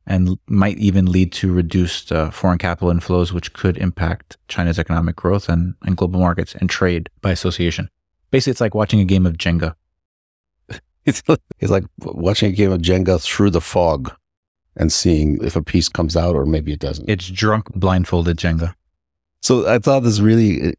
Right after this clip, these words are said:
Speaker 2: so the amount of construction is just mind-blowing that they've done. And they say that one point four billion people in China cannot fill all these apartments.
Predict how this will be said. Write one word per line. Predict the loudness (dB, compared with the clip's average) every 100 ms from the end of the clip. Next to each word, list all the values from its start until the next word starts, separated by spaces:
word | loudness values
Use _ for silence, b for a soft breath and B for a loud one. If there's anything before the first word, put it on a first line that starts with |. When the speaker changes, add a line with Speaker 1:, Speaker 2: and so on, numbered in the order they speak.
| -8 -2
Speaker 2:
so | -2
the | 0 0
amount | 2 2 0 0
of | -4 -2
construction | -4 -2 -4 -4 -4 -6
is | -8
just | -6 -8 -6
mind-blowing | -4 0 2 0 -2 -4 -8 -8
that | -8
they've | -8 -8
done. | -8 -8 -8
And | -2
they | 0
say | 0 0 0 -2 -6 _ _ _ _
that | -4 -4 _ _ _
one | -2 0
point | 2 -2
four | 0 -2
billion | 2 2 2
people | 0 0 0
in | 0
China | 0 0
cannot | -4 -4 -2 -2 -4
fill | -8 -2 0 2
all | 2 0
these | -4
apartments. | -6 -4 -4 -4 -8 -10